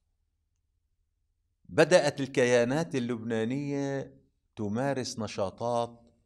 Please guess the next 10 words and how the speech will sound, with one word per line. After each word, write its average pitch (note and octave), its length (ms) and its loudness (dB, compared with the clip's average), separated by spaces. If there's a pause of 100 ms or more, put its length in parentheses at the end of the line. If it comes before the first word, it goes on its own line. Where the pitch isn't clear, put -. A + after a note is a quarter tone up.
(420)
خارجة A#2+ 640 0
عن F#2 340 -4
كل D3 340 -8
دوائر G#2 680 0
المألوف F#2 720 -8
والمعلوف D2+ 840 -8 (140)
والمعروف. E2+ 840 -8 (2250)
اجتماع B2+ 440 0
ببكركة A2 640 -6 (2000)
بالبطريركية F#2+ 1500 -8